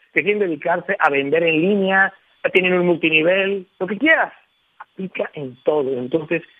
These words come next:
es súper importante entender esto. Tenemos neuronas espejo, tenemos que conectar. Y nuestro cerebro funciona de dos formas. Tenemos dos hemisferios. Un hemisferio que se encarga de todo lo que son las palabras,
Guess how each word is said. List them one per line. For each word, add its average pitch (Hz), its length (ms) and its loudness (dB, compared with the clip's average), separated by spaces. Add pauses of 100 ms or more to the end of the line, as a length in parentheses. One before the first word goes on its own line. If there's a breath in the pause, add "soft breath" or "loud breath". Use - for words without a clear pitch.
es 139 120 -4 (140)
súper - 220 -4
importante 147 760 -6 (400)
entender 127 600 0
esto. - 380 -8 (280)
Tenemos 117 320 -2
neuronas 120 340 0
espejo, 160 500 -6
tenemos 110 500 -18
que 117 200 -14
conectar. 143 600 -6 (1800 loud breath)
Y 170 160 0
nuestro 196 280 -4
cerebro 180 380 -2
funciona 147 640 -4
de 131 120 -6
dos 120 200 -4
formas. 220 380 -2
Tenemos 120 340 -8
dos 131 140 -4
hemisferios. 170 460 -2 (380)
Un 165 180 -4
hemisferio 196 560 0
que - 100 -18
se 127 100 -10
encarga 165 420 0
de 156 100 -2
todo 160 220 -2
lo 170 120 -2
que 165 80 -18
son 165 140 -6
las 175 160 -4
palabras, 170 560 0